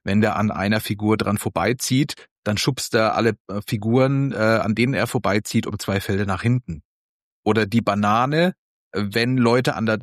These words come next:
Banane dran vorbeiziehen mit ihrem sechsseitigen Würfel, also würfeln und dann ziehen sie ihre Figur an, an der Banane vorbei, dann rutschen sie aus.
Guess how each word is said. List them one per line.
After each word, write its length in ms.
Banane 400
dran 180
vorbeiziehen 800
mit 140
ihrem 260
sechsseitigen 540
Würfel, 320
also 280
würfeln 420
und 140
dann 120
ziehen 200
sie 100
ihre 120
Figur 380
an, 240
an 120
der 80
Banane 320
vorbei, 280
dann 140
rutschen 300
sie 160
aus. 460